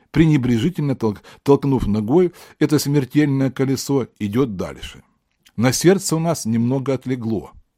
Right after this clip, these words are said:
Если мины противотанковые, то ещё полбеды. Под нами они не взорвутся, если только нет противопехотных. Тогда, считай, нам повезло. Танкист впереди, вижу,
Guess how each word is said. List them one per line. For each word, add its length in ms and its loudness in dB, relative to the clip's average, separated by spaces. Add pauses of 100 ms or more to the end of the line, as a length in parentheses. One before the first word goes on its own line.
(320)
Если 360 0
мины 280 2
противотанковые, 1080 -4 (960)
то 120 0
ещё 220 0
полбеды. 640 -2 (480)
Под 220 4
нами 380 2
они 240 0
не 220 0
взорвутся, 800 -4 (120)
если 420 0
только 360 -2
нет 300 -2 (160)
противопехотных. 960 0 (320)
Тогда, 400 0
считай, 640 -6 (260)
нам 300 -6
повезло. 680 -10 (760)
Танкист 460 0
впереди, 520 -2 (180)
вижу, 540 -2